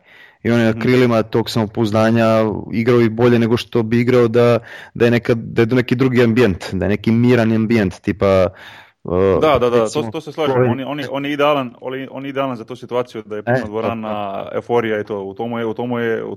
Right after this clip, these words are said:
Speaker 2: u temu je vrhunski, da.
Speaker 1: Tako je.
Speaker 2: Am, da, a, a, pratiš i, i fudbal, e, Crvena zvezda ili, ili ne?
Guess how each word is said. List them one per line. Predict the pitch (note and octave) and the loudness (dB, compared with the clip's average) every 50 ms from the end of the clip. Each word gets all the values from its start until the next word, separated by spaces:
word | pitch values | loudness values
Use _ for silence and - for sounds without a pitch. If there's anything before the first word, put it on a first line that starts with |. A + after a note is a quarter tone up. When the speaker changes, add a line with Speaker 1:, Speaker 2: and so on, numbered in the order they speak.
| _ _ - | _ _ -16
Speaker 2:
u | - G#2+ | -14 -8
temu | - A#2 A#2 A#2+ A#2 | -6 -4 -2 -2 -2
je | A#2 A2+ A2 A2 G#2+ G#2+ A2 - - - G#2 G#2 G#2 | -2 -2 -2 -2 -4 -8 -14 -18 -20 -20 -20 -16 -8
vrhunski, | A2+ A2+ A2 - G#2+ F#2+ - - G#2 | -8 -8 -6 -6 -10 -10 -10 -14 -10
da. | G2+ G2+ G2 F#2+ _ _ _ _ _ _ _ - - - | -10 -10 -10 -10 _ _ _ _ _ _ _ -20 -8 -4
Speaker 1:
Tako | G#2 G2 F#2+ - - A#2 | -4 -4 -4 -6 -8 -10
je. | G2 F2 _ _ _ _ - | -10 -10 _ _ _ _ -10
Speaker 2:
Am, | B2+ A#2+ A2 G#2+ G#2 G2+ G2+ G2 G2 F#2+ F#2+ - - | -6 -2 0 0 0 -2 -2 -4 -4 -4 -6 -8 -6
da, | G#2+ G#2+ A#2 | 0 2 2
a, | A2 - A#2 A2 - B2 B2 B2 | 2 2 0 0 0 0 0 0
a, | A#2+ A#2+ | 0 -2
pratiš | G#2 - C#3+ E3 - E3 C#3+ - | -2 -2 -4 -4 -4 -6 -8 -6
i, | D3+ C#3+ | -6 -6
i | B2+ B2+ B2 | -4 -6 -6
fudbal, | B2 - D#3+ E3+ D#3+ D#3 D#3 D3+ C#3+ C3+ C3 | -6 -6 -8 -6 -2 0 0 0 0 -2 -4
e, | B2+ A#2 B2+ C3 B2+ B2+ B2+ B2+ B2 | -4 -2 0 2 2 2 0 -2 -2
Crvena | - D#3 D3+ D3 D3 | -4 -4 -4 -4 -2
zvezda | C3 D3+ D#3 D3 C3 C3 B2 | -2 -2 -2 0 0 0 -2
ili, | B2 A#2+ | -2 -2
ili | - A#2+ A#2 A2+ A2+ | -4 -4 -4 -4 -4
ne? | A2 G2+ F2 | -4 -6 -8